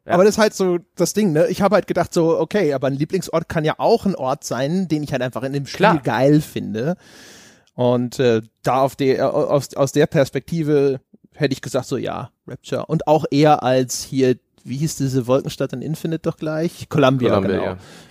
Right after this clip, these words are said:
Speaker 2: Ja, also das ist so eher meins.
Speaker 3: In dieser Schlagrichtung hab ich zwei Lieblingsorte. Ähm, zu einem sag ich jetzt bewusst nicht viel,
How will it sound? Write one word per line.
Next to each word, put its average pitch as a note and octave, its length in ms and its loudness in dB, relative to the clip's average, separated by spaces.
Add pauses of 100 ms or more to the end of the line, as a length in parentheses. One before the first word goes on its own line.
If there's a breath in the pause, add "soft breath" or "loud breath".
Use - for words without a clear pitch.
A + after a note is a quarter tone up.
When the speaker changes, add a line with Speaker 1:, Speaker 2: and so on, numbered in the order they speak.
(240 loud breath)
Speaker 2:
Ja, B2 220 2
also C#3 300 2
das C3+ 180 2
ist C#3 120 0
so A#2+ 300 4 (160)
eher A2+ 360 -2 (200)
meins. F#2+ 500 -12 (140)
Speaker 3:
In C#3+ 180 -2
dieser G3 300 2
Schlagrichtung D#3+ 720 2
hab C3 140 -2
ich - 100 -12
zwei A#2 360 2
Lieblingsorte. E3 920 -4 (280)
Ähm, G#2+ 640 -2 (340)
zu - 140 0
einem D#3 240 4
sag C3+ 280 0
ich - 120 -12
jetzt - 220 -6
bewusst C3 360 0
nicht B2 200 -4
viel, F#3+ 420 0